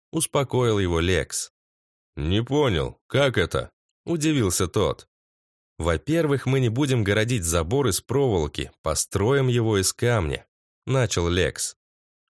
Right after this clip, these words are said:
"Да где же вы столько камня найдете, а бетона сколько уйдет? Кто нам это разрешит?" прервал его бригадир. "А мы сами все сделаем",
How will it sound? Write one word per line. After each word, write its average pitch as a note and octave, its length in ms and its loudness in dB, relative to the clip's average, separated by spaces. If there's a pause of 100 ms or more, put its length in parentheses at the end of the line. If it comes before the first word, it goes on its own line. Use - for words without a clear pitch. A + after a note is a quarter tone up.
(120)
"Да D#2 160 -4
где F#2 240 0
же A2+ 120 0
вы A2+ 80 2
столько A2 380 0
камня A#2 400 2
найдете, G#2+ 600 0
а G2 120 0
бетона B2 480 0
сколько A#2+ 340 -2
уйдет? A#2 520 0
Кто F#3+ 220 -2
нам D#3 200 0
это G#2+ 240 0
разрешит?" A#2 580 -2 (400)
прервал D#3 460 0
его F2+ 180 0
бригадир. E2+ 640 -2 (560)
"А E3+ 180 0
мы E3 160 0
сами E3 360 0
все C3 160 0
сделаем", G2 600 -2